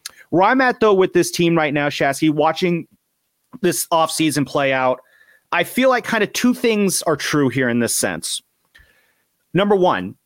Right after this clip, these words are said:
if opening day was tomorrow and the Giants were gonna be towing the third base line at Petco Park to kick off the season, right now the team the Giants have is better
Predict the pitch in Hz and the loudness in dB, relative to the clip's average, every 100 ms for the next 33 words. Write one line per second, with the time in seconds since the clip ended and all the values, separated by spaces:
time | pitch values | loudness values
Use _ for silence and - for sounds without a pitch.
0 | _ _ _ 196 190 - 208 220 262 233 | _ _ _ -2 -2 0 0 2 2 4
1 | 220 208 190 185 - 165 165 143 92 85 | 4 2 2 0 0 -2 2 2 0 -2
2 | 90 - 143 147 143 156 160 170 156 151 | -6 -4 -2 -2 -2 -2 -2 0 0 2
3 | 147 139 - - 170 180 185 175 156 135 | 2 0 -2 -2 0 0 2 2 0 0
4 | 175 175 175 170 170 156 151 143 127 - | 0 2 0 0 0 0 0 -2 -4 -4
5 | 151 - 160 143 147 139 139 131 151 151 | -4 -2 -2 -2 -2 -2 -4 -4 -4 -2
6 | 147 143 143 139 120 110 104 _ _ _ | -2 -2 -2 0 0 -2 -4 _ _ _
7 | _ _ 113 131 190 - 175 185 196 - | _ _ -2 0 0 -2 -2 0 0 0
8 | 185 185 170 170 160 151 151 147 156 170 | 0 0 0 -2 -2 -4 -2 0 -2 -4
9 | _ _ _ _ 156 151 147 131 - 123 | _ _ _ _ -2 2 2 0 -4 -12
10 | 104 - 196 190 127 113 | -10 -2 0 2 0 -2